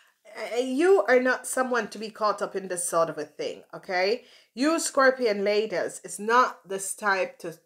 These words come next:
caught up in this thing. And this fire sign person is waiting on some information from someone overseas. But it's, uh,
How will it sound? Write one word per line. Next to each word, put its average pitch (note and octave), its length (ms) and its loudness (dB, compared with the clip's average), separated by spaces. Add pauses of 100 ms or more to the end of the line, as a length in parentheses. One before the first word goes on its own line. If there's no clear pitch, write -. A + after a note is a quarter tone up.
caught G3+ 320 2
up F3+ 140 -12
in E3 160 -10
this D3+ 260 -10
thing. - 280 -10 (640)
And B3+ 180 4 (140)
this C#4 300 0
fire C4 360 4
sign G#3 380 0
person A3 560 -2
is G3+ 180 -6
waiting G#3+ 460 -2
on F3+ 240 -6
some B3+ 460 2
information G3 760 -4
from F3 220 -6
someone A3 640 0
overseas. F3 540 -4
But G3+ 160 -2
it's, - 200 -8
uh, G3 260 0